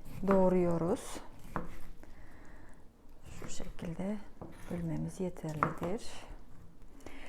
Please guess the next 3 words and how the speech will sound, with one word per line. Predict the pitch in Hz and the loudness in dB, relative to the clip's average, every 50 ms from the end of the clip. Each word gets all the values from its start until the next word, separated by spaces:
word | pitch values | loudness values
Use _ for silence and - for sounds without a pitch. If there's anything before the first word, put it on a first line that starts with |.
| - 165 170 | -6 -6 2
Çekirdeğiyle | - 339 330 - - 269 240 233 208 202 196 190 190 185 | 2 2 4 4 4 8 10 12 12 12 12 10 8 8
birlikte | 196 214 208 196 196 202 202 - - 190 175 175 170 - - - - - - - - - - - 202 | 8 8 8 8 6 6 4 4 4 4 4 4 2 -2 -8 -10 -10 -12 -14 -16 -18 -18 -6 0 2
doğrayabiliriz. | 196 175 175 175 180 190 196 196 220 220 254 262 247 247 269 381 381 - - | 4 4 6 8 8 8 10 8 8 8 10 10 12 12 10 10 6 2 -2